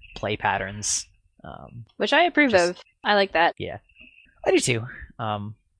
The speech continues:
Speaker 1: I mean, if nothing else, they still hold value, so, but, uh, yeah. So I think,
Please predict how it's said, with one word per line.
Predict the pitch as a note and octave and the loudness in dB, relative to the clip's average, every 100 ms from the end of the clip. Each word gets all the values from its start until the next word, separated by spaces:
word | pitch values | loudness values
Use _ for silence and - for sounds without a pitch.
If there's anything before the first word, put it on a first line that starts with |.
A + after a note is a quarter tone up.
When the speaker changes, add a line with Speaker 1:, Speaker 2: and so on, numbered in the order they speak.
| _ | _
Speaker 1:
I | C#3 | -2
mean, | C#3 | -2
if | C3+ | 2
nothing | D#3+ D3 B2 | 0 0 -2
else, | C3+ - | -4 -4
they | G#2+ | -8
still | - A2 | -4 -4
hold | A2 G#2 F#2+ | -4 -6 -2
value, | G2+ G2+ F#2 G#2 - | -2 -2 -6 -12 -14
so, | - - G2 A2+ _ _ _ _ _ _ | -10 -8 -8 -14 _ _ _ _ _ _
but, | - - - - | -16 -16 -18 -20
uh, | C#2 C#3 - _ | -18 -20 -20 _
yeah. | A3 C#4+ - - | -6 -6 -10 -4
So | B3+ | 2
I | C#4 | 4
think, | D#4+ D#4+ - | 2 -4 -10